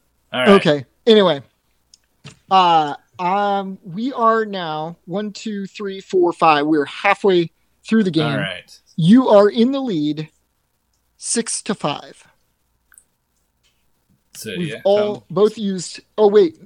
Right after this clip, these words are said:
Speaker 2: You just used a lifeline.
Speaker 1: I did. So I,
Speaker 2: So you
Speaker 1: I
Speaker 2: have,
Speaker 1: lost
Speaker 2: you
Speaker 1: a
Speaker 2: have the
Speaker 1: point.
Speaker 2: singing lifeline.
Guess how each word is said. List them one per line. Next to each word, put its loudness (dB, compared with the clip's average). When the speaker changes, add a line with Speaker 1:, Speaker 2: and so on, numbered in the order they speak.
Speaker 2:
You -10
just -10
used -10
a -4
lifeline. -10
Speaker 1:
I -2
did. -8
So -8
I, -4
Speaker 2:
So -4
you 2
Speaker 1:
I 6
Speaker 2:
have, 2
Speaker 1:
lost 2
Speaker 2:
you 6
Speaker 1:
a 8
Speaker 2:
have 2
the 2
Speaker 1:
point. -2
Speaker 2:
singing 2
lifeline. -6